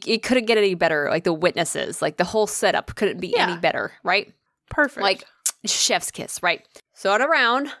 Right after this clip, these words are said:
Speaker 1: nine twenty P M, as they were discussing their fancy topic, there appeared in the northern sky a V formation shape to ranging anywhere, actually, that should be twenty to thirty, twenty to thirty bluish green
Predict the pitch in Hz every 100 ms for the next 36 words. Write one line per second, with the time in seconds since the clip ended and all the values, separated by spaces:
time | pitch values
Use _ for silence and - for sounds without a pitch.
0 | _ - 180 190 - 277 392 269 185 240
1 | - 214 185 190 190 185 - 156 185 208
2 | 180 175 254 - 151 - 214 - _ _
3 | - 175 196 269 - - - 160 147 156
4 | - _ - 180 175 170 185 262 262 -
5 | 180 139 139 170 - - 185 175 165 -
6 | _ _ - 175 233 285 330 302 277 240
7 | 247 240 240 - 180 160 - _ - 196
8 | 175 - - 208 254 294 247 220 214 208
9 | 202 202 196 _ _ _ _ - 175 160
10 | 151 151 147 - 233 262 220 170 165 76
11 | 69 - 208 233 247 254 208 190 190 -
12 | 226 170 175 226 247 160 165 - - -
13 | _ _ - 220 233 240